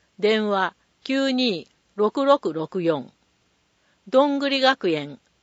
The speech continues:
電話九二六二一八、ファミリーサポートセンター、電話九二五五一五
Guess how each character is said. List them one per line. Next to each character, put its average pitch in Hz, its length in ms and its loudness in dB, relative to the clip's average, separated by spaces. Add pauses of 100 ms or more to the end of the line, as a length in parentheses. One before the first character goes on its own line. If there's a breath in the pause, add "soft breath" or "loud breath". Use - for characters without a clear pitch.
(220)
電 202 340 -2
話 185 240 -2 (340)
九 262 300 0
二 240 360 -2 (200)
六 208 320 -2
二 269 360 -2
一 180 180 -4
八、 165 420 -10 (1080)
フ 214 60 0
ァ 220 80 4
ミ 285 140 0
リ 277 160 0
ー - 40 -2
サ 254 160 2
ポ 254 180 6
ー 262 60 2
ト 240 100 0
セ 233 220 0
ン 190 80 -6
タ 135 420 -6 (200)
ー、 185 40 -14
電 185 300 0
話 175 240 -4 (320)
九 269 320 -2
二 240 340 -2 (260)
五 277 300 2
五 247 300 4
一 175 320 -10
五 165 320 0